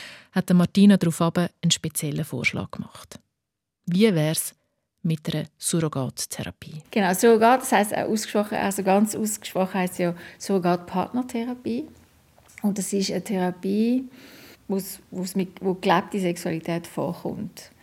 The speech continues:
Speaker 1: Und zwar mit einem sogenannten Surrogatpartner oder einer Surrogatpartnerin.
Speaker 2: Und die geht wie eine Beziehung ein, also eine Beziehung auf Zeit, eine Beziehung, die nur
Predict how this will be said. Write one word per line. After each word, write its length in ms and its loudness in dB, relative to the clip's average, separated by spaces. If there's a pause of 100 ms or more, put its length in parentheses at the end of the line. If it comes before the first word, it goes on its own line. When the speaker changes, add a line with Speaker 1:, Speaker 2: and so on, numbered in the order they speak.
Speaker 1:
Und 160 4
zwar 300 2 (440)
mit 180 4
einem 240 6
sogenannten 840 2
Surrogatpartner 1040 -2 (300)
oder 240 -2 (240)
einer 240 2
Surrogatpartnerin. 1160 -2 (320)
Speaker 2:
Und 320 2
die 520 6 (280)
geht 320 0
wie 120 -2
eine 100 -2
Beziehung 500 -2 (100)
ein, 260 0
also 180 0
eine 60 0
Beziehung 360 -4
auf 160 -14
Zeit, 320 -4
eine 80 -4
Beziehung, 340 -6
die 120 -2
nur 580 0